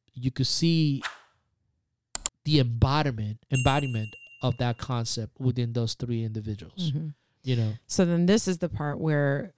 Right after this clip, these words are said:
Speaker 2: and I think you kind of alluded to this earlier,
Speaker 1: Mm-hmm.
Speaker 2: where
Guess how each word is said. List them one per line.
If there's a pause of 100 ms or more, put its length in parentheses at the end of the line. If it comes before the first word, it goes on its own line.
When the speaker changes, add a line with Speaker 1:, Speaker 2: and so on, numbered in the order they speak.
(140)
Speaker 2:
and
I
think
you
kind
of
alluded
to
this
earlier,
Speaker 1:
Mm-hmm.
Speaker 2:
where